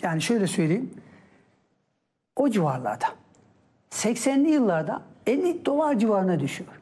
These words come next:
Doksanlı yıllarda yüz dolar civarına düşüyor. Yani o yüz dolar civarında kalıyor.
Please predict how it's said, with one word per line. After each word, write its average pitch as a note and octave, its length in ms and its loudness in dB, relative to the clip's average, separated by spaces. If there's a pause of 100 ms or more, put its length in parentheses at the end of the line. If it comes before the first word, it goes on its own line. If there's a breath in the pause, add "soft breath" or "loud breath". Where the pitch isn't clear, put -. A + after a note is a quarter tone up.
(880)
Doksanlı C#4 480 2
yıllarda G#3 600 2 (280)
yüz A#3+ 340 4
dolar E3+ 320 2
civarına C#3 440 -2
düşüyor. C#3 320 -8 (180)
Yani C#3+ 220 -2 (300)
o F#3+ 100 2 (200)
yüz F#3 240 2
dolar C#3 280 0
civarında C3 400 0
kalıyor. E3+ 340 -2